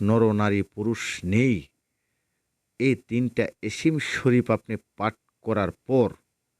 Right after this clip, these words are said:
যে সে আপনাকে ভালোবাসতে রাজি হবে না বা সে আপনার কথা শুনবে না, সে আপনার বাধ্য হবে না।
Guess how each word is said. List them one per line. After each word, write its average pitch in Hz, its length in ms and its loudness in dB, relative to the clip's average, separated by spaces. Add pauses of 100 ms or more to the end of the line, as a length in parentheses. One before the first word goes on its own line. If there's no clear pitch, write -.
(500)
যে 101 200 0
সে - 320 -2
আপনাকে 90 500 -6
ভালোবাসতে 87 640 -4
রাজি 85 280 -8
হবে 76 260 -10
না 65 100 -18 (840)
বা 87 160 -4
সে 101 280 -2
আপনার 92 380 -6
কথা - 300 -8
শুনবে 82 440 -8
না, 71 200 -12
সে - 320 -2
আপনার 87 360 -6
বাধ্য 80 420 -8
হবে 78 320 -6
না। 62 120 -14